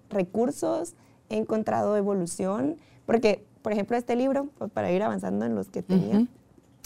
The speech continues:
Speaker 1: este de Tus Zonas Erróneas, me encantó, es un libro an-, o sea, súper antiguo.
Speaker 2: El primer libro de
Speaker 1: Es
Speaker 2: Wayne
Speaker 1: el
Speaker 2: Dyer.
Speaker 1: primer libro de él, exacto. Súper antiguo, creo que fue escrito como en mil novecientos treinta, ya ni me recuerdo. Pero este libro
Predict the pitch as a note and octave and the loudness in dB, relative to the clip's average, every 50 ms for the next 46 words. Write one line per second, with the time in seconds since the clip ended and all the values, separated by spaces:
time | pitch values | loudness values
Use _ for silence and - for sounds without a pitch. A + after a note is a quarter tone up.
0 | - - G3+ - B3 B3 B3 - A#3 G3+ - F#3 F#3 G#3+ A#3+ B3+ A3 - G#3 G#3 | -10 -8 -4 -2 -2 -2 -2 -2 -4 -4 -4 -4 -4 -4 -4 -4 -4 -2 -2 0
1 | A3+ C4 D4 D#4 D#4+ - _ _ - - - _ - _ _ A#3 A#3 A#3+ A3+ A3+ | 0 0 -2 -4 -6 -10 _ _ -20 -20 -20 _ -20 _ _ 4 6 6 6 4
2 | A3 G3 F#3 F3+ - G#3 A#3 C4+ C4 A3+ G#3+ G#3+ A3 A3+ A#3 A#3+ - - G#3+ G3+ | 4 2 0 2 2 2 0 2 2 2 4 4 4 4 4 2 0 -2 -2 0
3 | G3 G3 G3 F#3 - - - F#3+ F3 G3 G#3 - - - - B3 G#3+ - A#3 A3 | 2 2 0 0 -4 -8 -10 -8 -6 -6 -6 -6 -4 0 0 0 2 2 2 2
4 | G#3+ G3+ F#3+ - F#3 G#3 G#3+ F#3+ F#3 F#3+ F#3+ F#3+ G3 G3 G#3+ G#3 G3+ G3 E3+ E3+ | 2 2 2 4 4 8 10 12 12 12 12 12 10 8 8 8 6 6 6 6
5 | D#3+ E3+ F3 F3+ F3 F3 E3 F3 F3+ F#3+ G3+ F#3+ F#3+ G3 G#3+ - - - - A3 | 6 8 8 8 8 6 6 6 6 6 6 4 2 -2 -6 -8 -8 -4 -2 0
6 | G#3 G#3 G#3 G#3 G3+ F#3+ F3+ F#3 A3+ A#3 A3+ - - G#3 A3 - _ - - F#4+ | 2 2 2 2 2 2 2 2 0 -2 -2 -4 -6 -6 -6 -6 _ -6 -6 -6
7 | - - - - - - - _ - - - C4 C4 A#3 - A3+ G#3+ G3 F#3 F3+ | -8 -14 -20 -20 -20 -20 -20 _ -18 -2 2 2 2 4 4 4 4 4 2 2
8 | - G3 G3+ G3 G3 F#3 F3+ F#3+ F3 - - - F#3 F#3 F#3+ F#3+ F#3+ - F#3+ F3+ | 2 2 2 4 2 0 0 -2 -4 -4 -2 -2 0 2 0 0 0 0 0 0
9 | G3+ G3 G#3 G3 F#3+ F3 E3 E3 E3 E3 F3 F3+ F#3+ G3+ G#3 F#3 F3 F#3+ E3 E3 | 0 -2 -2 0 0 0 -2 -2 -2 0 0 2 2 2 2 2 2 0 -2 -2
10 | - E3+ - - - F3+ F3+ F#3 F3 D#3+ E3 E3+ F3+ F3+ F#3 F3+ E3 D3+ - F3+ | -4 -6 -4 -2 -2 -2 0 0 0 0 0 0 0 -2 -2 -4 -6 -4 -2 -2
11 | F#3+ G#3 A3+ A#3 A#3 - - - - - - - _ _ B3 B3 B3+ C#4+ D4+ D4+ | -2 -2 -2 -4 -8 -12 -16 -18 -18 -18 -18 -20 _ _ 4 4 4 4 2 0
12 | - - A#3 A3+ A3 - A#3 A#3+ B3+ C4+ C#4+ D4+ E4 E4+ G4 - | -2 -2 -2 -2 0 0 0 0 0 0 -2 -2 -2 -4 -4 -6